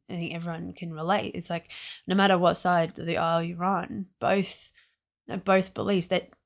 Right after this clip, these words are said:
they're not friendly. It's very hard to be friends with, with people who are opposing, especially if they're, we're, we're,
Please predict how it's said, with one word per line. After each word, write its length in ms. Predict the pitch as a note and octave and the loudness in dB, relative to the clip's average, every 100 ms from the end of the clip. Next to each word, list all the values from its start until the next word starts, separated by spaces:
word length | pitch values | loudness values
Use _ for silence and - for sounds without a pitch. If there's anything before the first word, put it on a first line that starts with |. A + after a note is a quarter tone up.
| _ - - | _ -16 -10
they're 260 | G3 G3+ | -8 -2
not 160 | G3 - | -2 -2
friendly. 560 | - F#3 - - - _ _ _ _ _ | -2 -2 -2 -8 -12 _ _ _ _ _
It's 100 | - | -6
very 140 | F#3+ G#3 | 0 2
hard 240 | G3 F#3+ | 6 4
to 60 | F#3+ | 4
be 100 | F3 | 0
friends 520 | - G3+ F3+ E3 - - | 0 2 2 0 -2 -4
with, 400 | E3+ - - - _ _ _ | -4 -6 -12 -14 _ _ _
with 120 | F3+ | 0
people 260 | G#3 F#3+ F3+ | 0 2 2
who 100 | F#3+ | 2
are 40 | |
opposing, 580 | E3 F3 F3 D#3+ F3 F3 - _ | 2 0 0 0 -4 -4 -12 _
especially 600 | - - - G#3+ - F3+ | -4 -2 -2 0 2 2
if 140 | F3 - | 0 -2
they're, 380 | F#3 F3 E3 E3+ _ _ _ | -2 0 0 -4 _ _ _
we're, 220 | F3 F3 | 0 2
we're, 220 | E3+ E3+ | 2 0